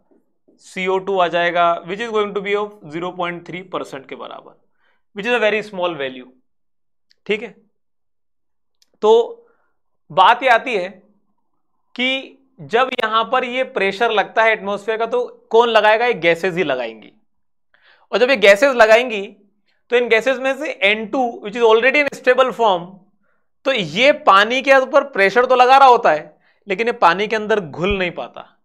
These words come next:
cannot dissolve in water। फिर उसके बाद बात आती है कि इस पूरे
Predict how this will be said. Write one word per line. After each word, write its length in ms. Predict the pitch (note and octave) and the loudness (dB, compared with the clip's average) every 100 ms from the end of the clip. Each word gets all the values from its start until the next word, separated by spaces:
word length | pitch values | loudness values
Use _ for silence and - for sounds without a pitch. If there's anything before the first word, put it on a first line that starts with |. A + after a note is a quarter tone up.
| - | -2
cannot 400 | G3 G3 A3 E3 | -2 0 -4 -4
dissolve 400 | D3+ D3 E3+ E3+ | -8 -2 -2 -2
in 100 | D3+ | -10
water। 280 | A#2+ A2+ - _ _ _ _ _ _ _ _ _ | -12 -18 -20 _ _ _ _ _ _ _ _ _
फिर 100 | C4+ | -4
उसके 260 | C4+ B3+ C#4+ | -4 -2 2
बाद 120 | C#4+ | 4
बात 160 | C4 B3+ | 6 6
आती 260 | B3+ C4+ A#3 | 4 2 -2
है 100 | A#3 - - _ _ _ _ | -2 -6 -20 _ _ _ _
कि 420 | B3 C#4 C4+ _ _ _ _ _ C#4 | -8 -8 -8 _ _ _ _ _ -6
इस 180 | C#4+ | -6
पूरे 300 | - C4 C#4 | -6 -4 0